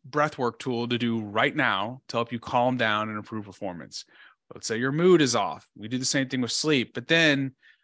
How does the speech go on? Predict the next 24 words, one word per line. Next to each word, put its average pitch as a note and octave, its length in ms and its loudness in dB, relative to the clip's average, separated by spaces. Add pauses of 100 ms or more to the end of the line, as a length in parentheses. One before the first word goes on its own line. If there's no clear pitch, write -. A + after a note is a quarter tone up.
(360)
to B2+ 80 -6
your E3+ 180 4
point, A2+ 460 -2 (800)
we're F3+ 160 2
looking G#3+ 300 4
at C3 100 2
the A2+ 60 -2
long F3 280 2
term. G2+ 220 -6
So B2 100 -8
we C3 140 -2
can D#3 100 -2
give D#3+ 140 -4
you C3+ 100 0
daily G#3 460 4
recommendations, A2 840 -2
but C#3 80 -8
you're A#2+ 80 -4
like, A2+ 160 -2
All G#2+ 80 -4
right, A#2 240 -2
man, G2+ 220 -4
I B2 80 -4
got, - 180 -6